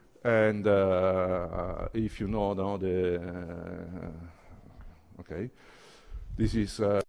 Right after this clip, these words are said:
the, this, these are the, the, this, I mean,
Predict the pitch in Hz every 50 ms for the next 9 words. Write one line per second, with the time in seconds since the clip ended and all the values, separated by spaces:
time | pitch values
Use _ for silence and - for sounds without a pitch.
0 | _ - - - 98 101 101 98 95 92 98 98 95 90 87 107 110 - - -
1 | - _ _ - - - - - - 117 117 110 120 110 98 92 110 107 104 104
2 | 95 110 110 104 110 113 113 104 - - - 123 110 107 90 80